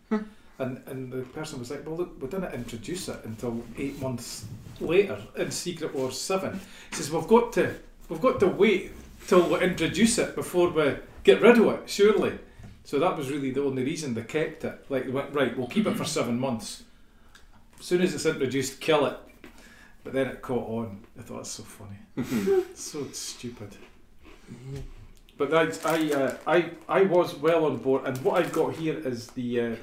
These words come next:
Speaker 2: s-, the U K Spider-Man. You know, the, every issue of, of the comics in America,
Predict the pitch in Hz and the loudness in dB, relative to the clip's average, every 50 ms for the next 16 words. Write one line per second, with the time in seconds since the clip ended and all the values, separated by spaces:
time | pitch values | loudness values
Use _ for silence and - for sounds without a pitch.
0 | - - 127 - - - - - - - - 131 120 131 160 160 160 - 156 147 | -10 -12 -12 -10 -10 -12 -12 -14 -10 -4 -4 -4 -2 -2 -4 -6 -4 -2 -2 -2
1 | 139 - - - - 156 151 156 156 143 123 117 110 101 98 95 87 - - - | -2 -2 -4 -4 -2 0 0 2 2 0 0 0 0 -2 -4 -6 -10 -14 -18 -20
2 | _ - - - - _ _ _ _ _ - - - - - - - - - 156 | _ -20 -20 -20 -20 _ _ _ _ _ -20 -20 -20 -20 -20 -20 -12 -6 0 4
3 | 170 208 196 175 - 175 156 135 127 147 143 139 135 131 127 120 123 - - - | 8 8 8 8 6 4 -2 -4 -2 0 2 2 4 2 2 0 -2 -8 -14 -20
4 | - - - - - - - - 185 180 180 180 190 - - - 180 185 190 - | -20 -20 -20 -20 -20 -12 -4 0 0 0 0 0 -2 -4 -2 0 0 0 0 0
5 | - 151 127 117 113 113 113 - - - - - - - - - 170 147 139 127 | 0 0 0 0 0 -2 -6 -10 -16 -16 -16 -16 -16 -14 -6 0 2 2 2 2
6 | - - - - - - - - 165 151 131 135 127 127 131 127 - - 175 170 | 0 -4 -12 -16 -18 -16 -8 -4 -2 -2 -2 -2 -2 -2 -2 -2 -2 0 2 4
7 | 160 143 131 113 - - - - - - - - - 156 147 143 139 139 139 139 | 4 4 2 -2 -6 -8 -12 -12 -12 -12 -10 -8 -6 -4 -4 -4 -4 -2 -2 0
8 | 131 120 - - 131 120 117 | 0 -2 -2 -2 -2 -2 -2